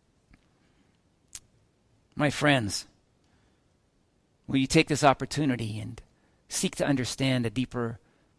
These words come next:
knowledge of what grace is? And when you allow this truth to transform your thinking and in turn transform your relationship with God, that it might be an incredible joy to you.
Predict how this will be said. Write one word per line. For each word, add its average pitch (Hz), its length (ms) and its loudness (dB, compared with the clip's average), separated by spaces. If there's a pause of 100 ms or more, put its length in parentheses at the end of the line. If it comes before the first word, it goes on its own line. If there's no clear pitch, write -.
(340)
knowledge 135 460 4
of 110 100 -8
what - 160 -6
grace 123 380 -4
is? 110 560 -10 (1300)
And 117 100 -2
when 135 80 4
you 135 80 6
allow 151 320 12
this 156 260 4
truth - 580 -2
to 135 60 -8
transform 135 720 -2
your 120 80 -2
thinking 127 460 -2
and 131 120 4
in 127 100 4
turn 175 320 -2
transform 127 600 -2
your 117 160 -2
relationship 120 720 -2
with - 160 -14
God, 120 380 -8 (1160)
that 131 220 -2
it 131 80 0
might 131 200 2
be 123 100 -2
an 113 60 -2
incredible 120 500 -2
joy 120 320 -2
to 107 160 -10
you. 95 220 -12